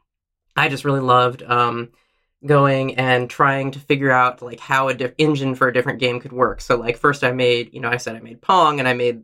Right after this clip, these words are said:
um, I made different, like, puzzle games. Like, one of my favorite puzzle games was, uh, Tetris Attack.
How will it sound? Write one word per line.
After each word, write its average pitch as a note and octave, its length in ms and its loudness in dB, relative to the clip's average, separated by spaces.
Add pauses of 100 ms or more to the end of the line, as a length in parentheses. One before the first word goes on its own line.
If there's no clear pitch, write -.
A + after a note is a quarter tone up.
(120)
um, A#2+ 300 -2 (300)
I C#3+ 80 0
made D3+ 120 4
different, C#3 240 -2
like, B2+ 180 0
puzzle D3 300 0
games. C3 680 -2
Like, A#2 180 -4
one C3+ 80 -4
of C3 40 -2
my B2 100 2
favorite B2+ 340 -2
puzzle B2+ 260 2
games B2 320 -4
was, A#2 200 -4
uh, A2+ 280 -14
Tetris C#3 340 0
Attack. C#3 480 -4